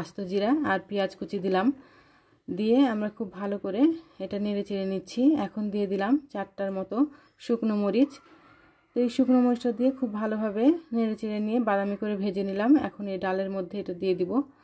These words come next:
কিন্তু প্রিয় দর্শক, অবশ্যই আপনারা কখনোই রসুন দিবেন না। রসুন দিলে কিন্তু ডালের ফ্লেভারটা একদম change হয়ে যাবে, আর খেতে একদমই ভালো লাগবে না, ফ্লেভারটা একদমই ভালো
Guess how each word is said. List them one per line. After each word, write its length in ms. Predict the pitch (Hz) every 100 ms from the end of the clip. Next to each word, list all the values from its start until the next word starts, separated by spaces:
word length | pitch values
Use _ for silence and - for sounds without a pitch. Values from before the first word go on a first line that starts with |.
| - - - _ -
কিন্তু 280 | 247 247 262 294 311 -
প্রিয় 180 | 240 233
দর্শক, 300 | 226 226 240 247 -
অবশ্যই 420 | 208 233 233 262 247 226
আপনারা 320 | 226 214 220 294 277
কখনোই 460 | 214 208 233 233 247
রসুন 260 | 233 226 240 233
দিবেন 240 | 220 208 208
না। 60 | 247 294
রসুন 220 | 220 233 226
দিলে 160 | 226 214 214
কিন্তু 280 | 220 214 247 269
ডালের 240 | 214 185 196
ফ্লেভারটা 380 | - 202 208 - 202
একদম 260 | 196 190 226 226
change 200 | 226 220
হয়ে 120 | 233 226
যাবে, 200 | 233 254 330 - - - -
আর 80 | 208 -
খেতে 220 | 233 226 214
একদমই 300 | 190 226 226 214
ভালো 140 | 214 214
লাগবে 220 | 202 185
না, 100 | 220 285 - _ _ - _ _ -
ফ্লেভারটা 400 | - 226 220 220 220
একদমই 260 | 202 220 220 202
ভালো 140 | 208